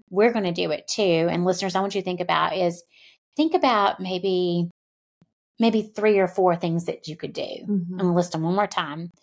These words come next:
Speaker 1: So, uh, oh gosh.
Speaker 2: Move your body on purpose.
Speaker 1: Move your body on purpose. Activate the breath work. Mm, three, casual social interaction.
Speaker 2: Laughter.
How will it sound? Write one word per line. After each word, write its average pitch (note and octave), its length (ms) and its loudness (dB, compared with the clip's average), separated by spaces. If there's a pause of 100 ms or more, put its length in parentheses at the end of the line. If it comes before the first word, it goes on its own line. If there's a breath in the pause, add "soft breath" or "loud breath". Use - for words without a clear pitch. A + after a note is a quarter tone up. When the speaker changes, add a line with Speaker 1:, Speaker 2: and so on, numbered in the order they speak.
(260 soft breath)
Speaker 1:
So, F3 560 0
uh, - 180 -12 (200)
oh E3+ 160 -6
gosh. C3+ 520 -4 (600)
Speaker 2:
Move F#3+ 180 2
your A3 100 0
body A#3+ 280 4
on C#4 140 -8
purpose. E3+ 440 -10
Speaker 1:
Move F#3+ 220 -6
your C4 100 -2
body B3+ 220 4
on B3+ 120 -6
purpose. F3+ 600 -2 (260)
Activate A#3 600 0
the C4 80 0
breath E3 460 0
work. D#3+ 640 2 (1120 soft breath)
Mm, E3+ 800 0
three, G3+ 300 -2 (120)
casual F3+ 480 -2
social A3 460 0
interaction. G#3+ 1120 -2
Speaker 2:
Laughter. D#3+ 680 -6